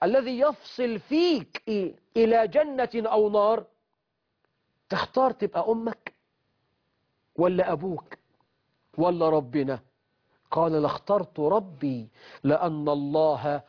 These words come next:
أرحم بي من أمي وأرحم بي من أبي جل جلاله." رحمة الله واسعة، فلا تحجروها ولا تقنطوا تائباً أو مذنباً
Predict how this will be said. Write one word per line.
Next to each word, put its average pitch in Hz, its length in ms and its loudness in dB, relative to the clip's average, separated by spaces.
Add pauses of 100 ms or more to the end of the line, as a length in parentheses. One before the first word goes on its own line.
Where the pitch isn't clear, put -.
(260)
أرحم 165 680 0
بي 185 300 -4
من 147 280 0 (100)
أمي 165 540 2 (300)
وأرحم 165 1040 0
بي 202 420 -2
من 151 320 -2 (140)
أبي 170 500 0
جل 156 540 -2
جلاله." 170 640 0 (720)
رحمة 160 400 -2
الله 143 400 -2
واسعة، - 600 -6 (680)
فلا 202 320 2
تحجروها 143 1040 -4 (640)
ولا 220 380 4
تقنطوا 175 1040 -2
تائباً 202 880 0 (260)
أو 214 220 2
مذنباً 190 800 0